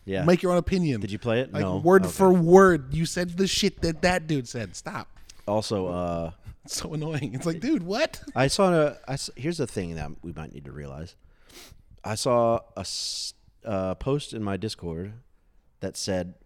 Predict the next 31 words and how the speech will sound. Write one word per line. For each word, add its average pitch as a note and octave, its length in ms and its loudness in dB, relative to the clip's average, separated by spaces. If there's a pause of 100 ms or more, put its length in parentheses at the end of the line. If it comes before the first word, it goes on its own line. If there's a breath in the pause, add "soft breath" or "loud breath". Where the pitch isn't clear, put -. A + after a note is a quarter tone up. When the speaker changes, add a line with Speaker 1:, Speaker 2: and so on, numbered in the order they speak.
Speaker 1:
"I F#2+ 80 -6
just A#2 380 -2
finished A#2+ 560 -4 (120)
watching G2 800 -4 (140)
God F2+ 220 -4
of E2 120 -10
War, E2 460 -10 (680)
Speaker 2:
Mm-hmm. G#3+ 140 -10 (480)
Speaker 1:
and F#2+ 200 -4
I've F#2+ 380 -6 (1300)
encountered G#2+ 640 -4 (220)
a G2+ 260 -2 (360)
huge B2 500 -4
range G#2+ 380 -2
of G2+ 80 -6
emotions G2+ 640 -6
from F2 240 -8
beginning F2+ 360 2
to F2 60 0
end. E2+ 360 -2 (340 soft breath)
It - 60 -6
was G2 120 -4
one F#2+ 100 0
of F2+ 40 0
the F2 80 0
best F#2+ 260 -2
playthroughs F2 380 -6
I E2+ 100 -4
ever D2+ 140 -10
watched." - 400 -14 (2250)
Speaker 2:
Sure. A3+ 280 -4